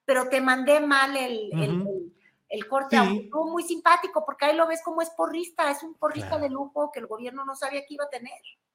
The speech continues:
Speaker 2: Carolina, pues, eh, en este miércoles ya hemos dado un buen repaso de algunos de los, algunos de los ribetes, de los detalles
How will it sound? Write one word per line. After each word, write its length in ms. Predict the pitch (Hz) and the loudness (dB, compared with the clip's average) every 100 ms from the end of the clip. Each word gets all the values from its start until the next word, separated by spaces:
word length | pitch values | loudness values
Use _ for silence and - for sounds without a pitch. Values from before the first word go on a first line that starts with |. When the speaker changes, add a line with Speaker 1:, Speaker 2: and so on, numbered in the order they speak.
| _ _ _ - - _ | _ _ _ -20 -20 _
Speaker 2:
Carolina, 580 | 147 156 165 208 214 208 | 6 6 8 8 8 8
pues, 300 | 185 - - | 6 6 6
eh, 280 | 156 156 180 156 - - | 8 10 8 2 -10 0
en 160 | 160 | 6
este 260 | 226 - 156 | 8 8 4
miércoles 520 | 135 123 127 120 113 | 4 2 2 0 0
ya 80 | 117 | 2
hemos 220 | 120 113 | 2 2
dado 200 | 117 113 | 0 0
un 60 | 113 | 0
buen 180 | 117 113 | 0 0
repaso 440 | 113 120 113 127 | -2 -4 -2 -2
de 100 | 113 | -2
algunos 400 | 110 127 135 113 | 0 0 0 -2
de 80 | 123 | -2
los, 340 | 131 127 - - _ | -2 -4 -10 -16 _
algunos 800 | - 135 139 135 247 254 208 139 110 | -2 0 0 0 2 4 4 2 0
de 100 | 120 | -2
los 220 | 131 120 | -4 -2
ribetes, 600 | 135 151 185 190 147 117 | -2 0 0 0 -4 -4
de 100 | 127 | -6
los 160 | 123 123 | -6 -8
detalles 600 | 131 165 170 160 151 | -6 -4 -2 -4 -6